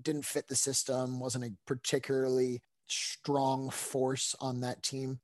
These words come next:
Comes down to Ole Miss, you know, for his, his final season and, and did some pretty good things. I mean, he's a very viable guy. I just couldn't believe that he, someone didn't take a late round flyer on him at all, but the Jets were quick to jump on him. I mean, they paid him a ton of money for an undrafted free agent, giving him two hundred K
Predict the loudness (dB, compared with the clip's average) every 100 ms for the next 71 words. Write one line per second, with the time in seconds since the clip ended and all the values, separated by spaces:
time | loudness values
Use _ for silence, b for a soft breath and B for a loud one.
0 | _ _ 4 6 6 4 4 2 2 2
1 | 4 2 -2 -6 -2 0 2 2 -2 0
2 | 2 2 2 2 2 0 0 0 -2 -2
3 | -2 -2 -4 -2 -2 2 2 2 2 4
4 | 4 6 6 4 4 0 -2 -8 -8 -6
5 | -4 -4 0 2 2 0 _ _ -12 4
6 | 8 8 6 4 6 6 4 2 4 4
7 | 4 4 2 -2 _ _ _ _ _ 8
8 | 8 8 8 8 8 8 8 6 4 6
9 | 6 6 2 -8 -12 0 6 8 8 6
10 | 4 4 4 6 6 6 6 4 4 2
11 | 6 8 8 6 4 4 2 6 8 10
12 | 8 2 2 4 4 4 0 0 2 2
13 | 0 0 2 2 2 2 2 2 2 4
14 | 8 8 8 8 8 6 2 2 2 2
15 | 2 0 -2 0 0 2 2 2 -4 -4
16 | 2 4 2 0 -2 -2 -2 0 2 2
17 | 2 0 2 2 2